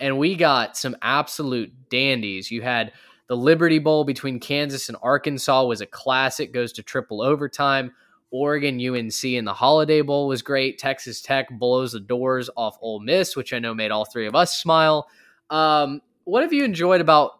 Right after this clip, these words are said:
about bowl season, and do you think that, you know,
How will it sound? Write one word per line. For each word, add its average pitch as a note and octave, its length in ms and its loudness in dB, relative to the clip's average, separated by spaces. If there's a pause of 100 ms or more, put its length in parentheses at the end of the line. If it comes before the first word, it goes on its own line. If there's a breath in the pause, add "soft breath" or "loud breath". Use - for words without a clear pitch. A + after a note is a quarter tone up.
about C#3+ 320 4
bowl D#3 260 4
season, E3 680 0
and D3+ 500 -2
do D3+ 100 2
you G#3 300 0
think F3+ 440 -4
that, C3+ 340 2 (720)
you F#3 100 -2
know, B2 240 -2